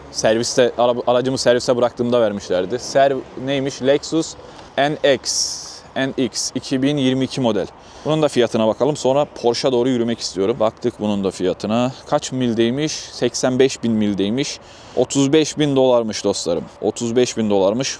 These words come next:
bu aracımızın fiyatı da. Dostlarım geldik. Porsche'dayız. Girişte hemen şöyle bir şey gördüm. Tabii Porsche bize uzak bir araba. Daha o kadar <laughs> paramız yok henüz.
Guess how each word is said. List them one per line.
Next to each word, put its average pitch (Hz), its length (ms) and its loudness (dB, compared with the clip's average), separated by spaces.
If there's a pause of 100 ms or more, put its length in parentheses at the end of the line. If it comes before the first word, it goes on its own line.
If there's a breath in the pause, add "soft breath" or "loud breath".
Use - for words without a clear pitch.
bu 110 140 4
aracımızın 101 520 -2
fiyatı 95 380 -2
da. 76 100 -4
Dostlarım 131 540 2
geldik. 139 600 2 (100)
Porsche'dayız. 123 800 0
Girişte 120 360 2
hemen 123 280 0 (280)
şöyle 120 500 2
bir 120 80 0
şey 117 280 0 (200)
gördüm. 98 380 0
Tabii 131 260 0
Porsche 147 360 0 (540 loud breath)
bize 156 180 4
uzak 180 380 2
bir 113 140 4
araba. 107 300 2 (540 loud breath)
Daha 139 180 2
o 143 140 2
kadar 131 280 0 (100)
<laughs> - 80 -20
paramız 139 460 0
yok 143 160 4
henüz. 110 340 0